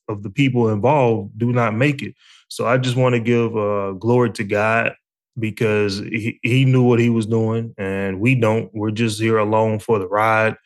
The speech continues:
And a lot of people will say, "Look, it's, it's the nurses, it's the doctors that help." And I give credit to, to them too. I'm not discounting them by giving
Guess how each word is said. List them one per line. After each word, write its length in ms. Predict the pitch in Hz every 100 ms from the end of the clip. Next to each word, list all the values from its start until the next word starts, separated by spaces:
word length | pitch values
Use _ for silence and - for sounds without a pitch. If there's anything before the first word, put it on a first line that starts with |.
| _ _ _ _ _
And 180 | 110 107
a 60 | 104
lot 240 | 113 120
of 80 | 117
people 320 | 131 113 110
will 80 | 110
say, 420 | - 117 110 110 113
"Look, 300 | 135 143 135
it's, 240 | 139 131 135
it's 160 | 135 131
the 100 | 120
nurses, 440 | 113 151 131 107
it's 100 | 120
the 80 | 110
doctors 540 | 98 131 175 139 117 101
that 260 | 110 101
help." 300 | 113 110 101 _ -
And 480 | 110 110 104 101 - -
I 160 | 127
give 240 | 143 175 131
credit 320 | 175 165 135
to, 180 | 139 135
to 120 | -
them 220 | 139 147 135
too. 220 | 147 113
I'm 140 | 131
not 240 | 151 113 104
discounting 640 | 147 - 127 120 113 104
them 400 | 98 151 127 104 - _ _ _ _ _ _ _ _
by 160 | 113 107
giving 580 | 110 123 117 110 107